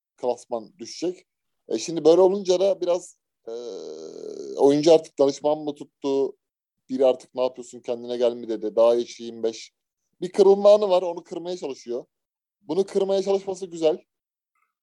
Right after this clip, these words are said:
Yetenekleri var zaten adamın. Her şeyden önce düz bir oyuncu değil yani. Bir maçı izletecek bir, e, unsurları var kendine has sahip.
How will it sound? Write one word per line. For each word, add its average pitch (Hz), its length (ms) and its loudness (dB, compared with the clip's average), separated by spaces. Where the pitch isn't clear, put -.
Yetenekleri 180 640 -2
var 226 100 4
zaten 143 320 -2
adamın. 123 320 -12
Her 143 160 -4
şeyden 160 280 -10
önce 160 240 -14
düz 151 180 -14
bir 160 60 0
oyuncu 175 280 -4
değil 180 140 -2
yani. 120 240 0
Bir 139 200 -6
maçı 135 240 -6
izletecek 147 540 -6
bir, 165 160 -2
e, - 100 -2
unsurları 151 580 6
var - 260 2
kendine 117 300 -6
has 117 200 -6
sahip. 123 400 0